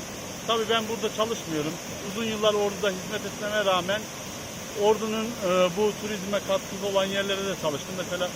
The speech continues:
Ulugöl'ün olduğu yerde iki yıl çalıştım. Oraya gidince hiçbir yatırım yoktu. Şu anda orası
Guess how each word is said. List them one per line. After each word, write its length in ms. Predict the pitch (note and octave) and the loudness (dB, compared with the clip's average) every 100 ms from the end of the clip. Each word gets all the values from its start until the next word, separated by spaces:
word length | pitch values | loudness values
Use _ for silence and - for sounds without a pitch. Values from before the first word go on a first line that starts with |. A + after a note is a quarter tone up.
| - - - | -8 -10 -4
Ulugöl'ün 420 | G#3+ A#3 A3+ G#3+ G#3+ | 0 4 6 6 2
olduğu 280 | G#3+ G3+ | 0 0
yerde 420 | A3 G#3+ G3+ G#3 G#3+ - - - | 2 4 6 4 4 -2 -8 -6
iki 100 | - | 0
yıl 140 | A#3+ G#3+ - | 2 2 2
çalıştım. 420 | E3+ D#3 - A#3 - - - - | 2 0 -4 -6 -6 -10 -8 -2
Oraya 220 | F#3+ A#3+ B3 | 2 4 4
gidince 520 | A3+ B3+ A3+ A#3+ B3 A3+ - - - - - - | 2 0 4 6 6 2 -6 -10 -10 -10 -6 -4
hiçbir 280 | A3+ - | -4 2
yatırım 480 | A#3 A3 - A3 A3 | 6 6 4 -2 2
yoktu. 240 | A3+ - F#3 - | 0 0 -4 2
Şu 80 | |
anda 200 | G#3+ G#3 | 2 4
orası 440 | G#3+ G#3+ G#3+ G#3 | 4 4 2 0